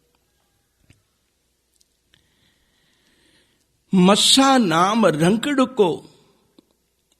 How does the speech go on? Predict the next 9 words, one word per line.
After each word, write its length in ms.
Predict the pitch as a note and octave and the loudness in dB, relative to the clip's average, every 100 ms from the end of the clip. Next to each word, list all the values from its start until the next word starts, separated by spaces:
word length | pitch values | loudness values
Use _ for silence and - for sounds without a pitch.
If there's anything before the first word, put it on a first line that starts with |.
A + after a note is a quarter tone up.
| _ F3+ | _ -8
ਗੁਰੂ 420 | C#3 G#3 D4+ E4+ | -2 2 4 4
ਕੇ 220 | E4 E4 | 2 0
ਹਰ 260 | A#3+ B3 B3 | 0 0 0
ਮੰਦਰ 420 | F#3+ D#3+ F#3 G3+ | 2 2 0 0
ਮੈਂ, 240 | D#3+ C#3 - - - _ _ _ _ _ _ _ _ _ _ _ _ _ _ _ _ _ _ _ _ _ _ _ _ _ _ _ _ _ - | -2 -4 -8 -18 -20 _ _ _ _ _ _ _ _ _ _ _ _ _ _ _ _ _ _ _ _ _ _ _ _ _ _ _ _ _ -10
ਬੈਠਿਓ 540 | C#3+ A3+ A#3 - D#4 | 0 0 0 0 2
ਸੋ 300 | D4+ - C#4 | 2 4 4
ਪਲੰਗ 420 | C4 G#3 G3+ B3 C#4+ | 4 2 2 2 -2
ਪੈ 480 | - B3+ C#4+ C#4+ | 0 0 0 -4